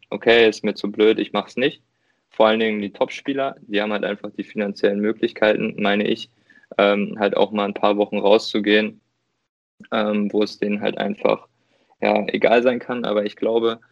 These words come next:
dass, ähm, ja, die Leute einfach spielen wollen und, äh, trotzdem die Chance wahrnehmen wollen,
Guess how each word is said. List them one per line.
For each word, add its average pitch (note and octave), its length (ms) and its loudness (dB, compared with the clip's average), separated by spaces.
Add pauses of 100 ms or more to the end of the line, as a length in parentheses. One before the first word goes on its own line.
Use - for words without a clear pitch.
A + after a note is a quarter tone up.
(480)
dass, A2 460 -4
ähm, G#2 600 -2 (320)
ja, B2 120 -4
die A2+ 140 -8
Leute A2 320 0
einfach A2 240 -6
spielen C#3 460 -2
wollen G#2 320 -4
und, G2+ 300 -6
äh, G#2 240 -2
trotzdem A2 400 -2
die G#2+ 100 -4
Chance A2+ 360 -6
wahrnehmen G#2+ 380 -4
wollen, A2+ 380 -2